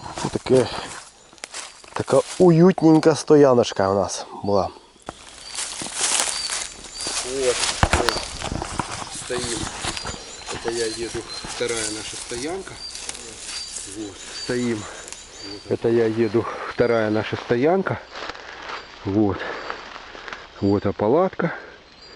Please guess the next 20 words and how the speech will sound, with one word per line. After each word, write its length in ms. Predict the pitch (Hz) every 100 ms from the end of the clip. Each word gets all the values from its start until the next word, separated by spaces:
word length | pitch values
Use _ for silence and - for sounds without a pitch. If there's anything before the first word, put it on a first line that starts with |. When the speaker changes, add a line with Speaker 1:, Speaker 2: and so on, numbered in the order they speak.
| - - - - - - - - -
Speaker 2:
Значит, 240 | 110 -
это 180 | 131 131
мы 440 | 123 127 120 113 113
где-то 320 | 139 131 120
за 120 | 117
Хацепетовкой. 920 | 120 135 131 - 131 123 113 120 110 - - - - - - - - - - - - - - - 143
Speaker 1:
Кальне 240 | 151 147
болото. 360 | 139 151 131 - - - -
Кальне, 160 | 120 107 - - - - - - -
Кальне 260 | 156 156 143
болото. 320 | 151 135 110 95
Speaker 2:
Кальне 320 | 139 127 123
болото, 520 | 110 120 156 156 123
блядь, 240 | 101 107 - - - -
в 80 | -
сторону 460 | - 143 131 123
Новоархангельска 840 | 123 120 123 110 120 95 98 - 101
мы 140 | 107
едем. 380 | 117 147 123 110 - - - - 131
И 380 | 151 147 127